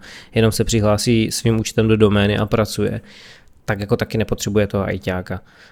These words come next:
Jo, takže já nevím, tenhle bod neumím, neumím posoudit.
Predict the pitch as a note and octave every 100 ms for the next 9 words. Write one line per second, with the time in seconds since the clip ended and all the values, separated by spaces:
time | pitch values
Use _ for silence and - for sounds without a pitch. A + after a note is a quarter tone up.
0 | _ F#2+ G#2 G#2 A#2 - _ _ _ _
1 | _ _ _ - _ B2 A#2+ A#2 G#2+ F#2
2 | F#2+ A#2 A#2+ A2+ A2+ A2 G#2+ A2+ A2 G#2+
3 | G#2 A2 B2 B2 A#2 A2+ - A#2 A2+ G#2+
4 | G#2+ G#2+